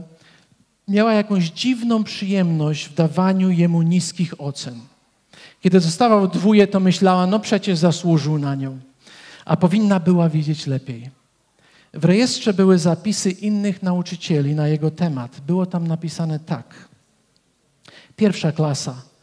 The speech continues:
Ted nie jest dość zdolny i dobrze się zachowuje, ale ma niedobrą sytuację w domu.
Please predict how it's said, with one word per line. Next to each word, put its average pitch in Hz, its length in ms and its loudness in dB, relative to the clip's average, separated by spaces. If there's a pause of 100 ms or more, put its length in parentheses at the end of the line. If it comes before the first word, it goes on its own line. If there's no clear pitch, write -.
(640)
Ted 214 300 0
nie 196 180 2
jest 180 260 2
dość 165 260 0
zdolny 170 540 0 (440)
i 196 100 -4
dobrze 214 300 0
się 208 120 -2
zachowuje, 175 600 2
ale 160 220 2
ma 165 140 2
niedobrą 180 460 -2
sytuację 170 640 -4
w 131 80 -10
domu. 131 340 -8